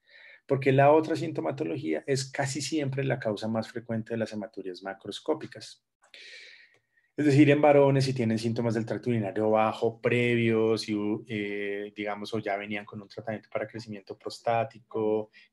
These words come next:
eh, que le habían dicho que necesitaba cirugía y no se la han hecho, y finalmente hizo hematuria macroscópica.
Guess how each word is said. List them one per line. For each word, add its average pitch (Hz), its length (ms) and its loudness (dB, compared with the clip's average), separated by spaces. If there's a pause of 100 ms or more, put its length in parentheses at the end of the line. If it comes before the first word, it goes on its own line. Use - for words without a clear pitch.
eh, 110 340 -4
que 117 120 -2
le 113 80 0
habían 110 180 -4
dicho 104 200 -12
que 113 120 -8
necesitaba 101 400 -6
cirugía 104 720 -4
y 110 120 -6
no 104 200 -6
se 113 120 -4
la 107 100 0
han 110 100 -6
hecho, 117 340 -6
y 107 80 -2
finalmente 120 480 -4
hizo 120 140 -4
hematuria 98 380 -6
macroscópica. - 540 -14